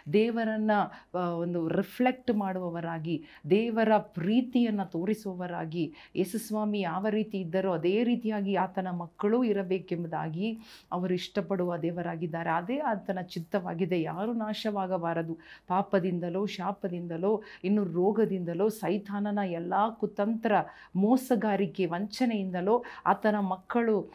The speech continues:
ಅದರಲ್ಲಿ ಬಿದ್ದು ಶೋಧನೆಗೆ ಒಳಗಾಗಿ ಹಾಳಾಗಿ ಹೋಗಬಾರದು. ಅವರು ಜಯಿಸಬೇಕು, ಅವರು ಜ್ಞಾನವುಳ್ಳವರಾಗಿರಬೇಕು, ಅವರು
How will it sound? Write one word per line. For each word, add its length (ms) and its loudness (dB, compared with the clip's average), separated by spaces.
ಅದರಲ್ಲಿ 440 4
ಬಿದ್ದು 560 2
ಶೋಧನೆಗೆ 640 0
ಒಳಗಾಗಿ 720 -2
ಹಾಳಾಗಿ 600 -2
ಹೋಗಬಾರದು. 720 0
ಅವರು 160 2
ಜಯಿಸಬೇಕು, 880 0
ಅವರು 200 0
ಜ್ಞಾನವುಳ್ಳವರಾಗಿರಬೇಕು, 1500 0
ಅವರು 380 4